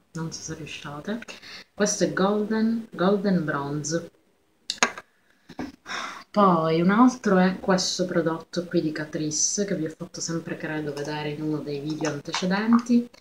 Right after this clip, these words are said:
È un prodotto tutto gelatinoso, non so cosa vediate con l'altro dito.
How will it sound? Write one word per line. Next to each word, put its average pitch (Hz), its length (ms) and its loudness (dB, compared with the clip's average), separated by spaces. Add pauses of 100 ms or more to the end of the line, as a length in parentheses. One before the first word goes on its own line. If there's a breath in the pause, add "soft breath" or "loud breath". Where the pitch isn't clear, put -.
(280 loud breath)
È 180 100 -2
un 185 140 6
prodotto 180 460 0
tutto 170 400 -4
gelatinoso, 165 1040 -4
non 165 240 -8
so - 160 -8
cosa 151 420 -8 (1400)
vediate 185 880 -6 (1300)
con 147 120 -12
l'altro - 380 -12
dito. - 420 -8